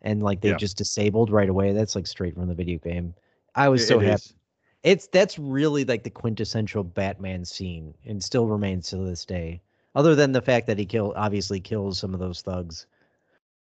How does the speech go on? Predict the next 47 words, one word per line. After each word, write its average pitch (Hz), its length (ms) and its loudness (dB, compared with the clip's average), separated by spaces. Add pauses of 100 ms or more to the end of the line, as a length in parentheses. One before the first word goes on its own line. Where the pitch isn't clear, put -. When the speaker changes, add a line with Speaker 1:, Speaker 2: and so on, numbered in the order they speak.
(520)
Speaker 1:
But, 90 260 -4
Speaker 2:
Yeah, 175 140 10
but 175 100 6
Speaker 1:
um, 175 40 -6
Speaker 2:
that 165 180 8
was, 165 220 6
that, - 200 2
that 131 300 4
was 151 120 4
part, - 360 0
you 127 80 -6
know, 110 160 4
that's, 104 320 0
that's, 127 240 0
that's 139 180 -2
another 143 220 0
reason 135 260 0
why 113 140 0
I - 20 -2
like 110 240 0
Snyder. 90 480 -4 (180)
Um, 90 400 -4 (320)
I'm, 113 200 -4 (180)
I, 113 160 -6 (100)
I'm 123 220 -2
more 143 260 2
of 143 80 -2
a - 60 -8
fan 107 380 -2
about 95 320 -2
the 90 80 -8
Batman 92 440 -2
not 92 200 -6
crossing 95 480 -4
that 87 200 -6
line. 90 340 -6 (760)
But 107 240 2
what 110 240 0
Snyder 131 420 -2
showed 139 320 2
us 101 140 -2
was 90 120 -6
a 90 60 -4
broken 95 400 2
Batman 98 460 -2
and 90 100 -8
his 101 160 -6